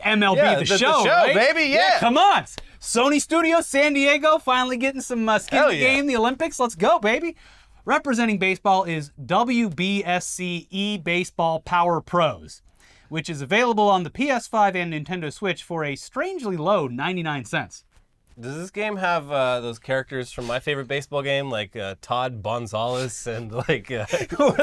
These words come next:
Speaker 1: they're like,
Speaker 2: <laughs>
Speaker 1: well, basically, we gotta come up with some American-sounding names.
Speaker 2: Yeah, it was, like, a bunch of Japanese devs, like, they're like, "Oh, wait, we forgot,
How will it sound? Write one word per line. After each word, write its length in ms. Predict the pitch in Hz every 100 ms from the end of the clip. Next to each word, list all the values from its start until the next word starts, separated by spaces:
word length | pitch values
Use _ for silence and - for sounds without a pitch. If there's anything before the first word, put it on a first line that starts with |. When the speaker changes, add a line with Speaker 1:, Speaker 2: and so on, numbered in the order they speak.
| 247
Speaker 1:
they're 100 | 233
like, 400 | 202 - - -
Speaker 2:
<laughs> 120 | 214
Speaker 1:
well, 140 | 285 262
basically, 420 | 254 262 240 202
we 140 | 175
gotta 160 | 226 262
come 120 | 247
up 60 | 240
with 80 | 233
some 100 | 202
American-sounding 760 | 175 180 202 190 151 196 175 156
names. 140 | 175
Speaker 2:
Yeah, 180 | 165 143
it 40 |
was, 120 | 143
like, 140 | 151 143
a 60 |
bunch 220 | 143 165 139
of 40 |
Japanese 560 | 113 139 143 147 135 104
devs, 360 | 123 123 110
like, 160 | 117 110
they're 120 | 113
like, 140 | 110 139
"Oh, 140 | 190
wait, 180 | 180 160
we 80 | 135
forgot, 340 | 147 151